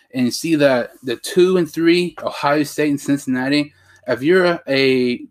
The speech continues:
fan of football and if you live in Ohio, I mean, that's like a dream match. You know, the big brother against little brother, Ohio State against Cincinnati. Luke Fickell's former,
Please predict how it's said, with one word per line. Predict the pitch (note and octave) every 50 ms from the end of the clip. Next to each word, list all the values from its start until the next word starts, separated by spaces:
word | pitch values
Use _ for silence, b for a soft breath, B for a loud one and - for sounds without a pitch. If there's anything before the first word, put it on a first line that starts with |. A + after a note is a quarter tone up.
| _
fan | - C#3+ D3 D3
of | C3 -
football | C3+ B2+ A#2 A2+ A#2 A2
and | A2 A2+
if | A#2
you | C3+ C#3+ D3
live | C#3+ C3
in | B2+ B2
Ohio, | A2 - B2+ A#2+ A#2+ A2+ G#2+ G#2 G2+ F#2+ F#2+ _ _ _ _ _ _ _
I | - A#2+
mean, | A#2+ A#2
that's | B2 C#3+ D3+ C#3+ -
like | D#3 C#3+ B2+ -
a | B2 A#2+
dream | A2 - - A2+ A#2 B2 B2+ C3 B2+ C3 B2+ A#2 A2+ G#2+ G#2+
match. | A2 A2+ G#2+ G#2+ G#2 - - - - - _ _ _ _ _ _
You | B2+ B2+
know, | B2+ B2 B2 A#2+ A#2+ A#2 A2+ G#2+ A2 A2 - -
the | C3 B2 B2 A#2+ A#2+ A#2+ A#2+
big | B2 D3+ D#3 D#3+ C#3+
brother | D3 D3 C#3+ C#3+ C#3
against | C3+ C#3 C3 - -
little | C3+ C3+ B2
brother, | B2+ A#2+ A#2 A2+ A2+
Ohio | A2 - - C#3 C#3 C#3
State | B2+ - - C#3 C3 B2+
against | A#2+ B2 A#2+ A2+ -
Cincinnati. | - B2+ A#2 - A#2 A2+ A#2 A2+ G#2+ G2+
Luke | D#3 B2+ C#3+ D3+ C#3+
Fickell's | - D#3 C#3+ - C#3 C3+ B2 -
former, | - - C3+ C#3+ C#3+ C#3 C#3 C3+ C3 B2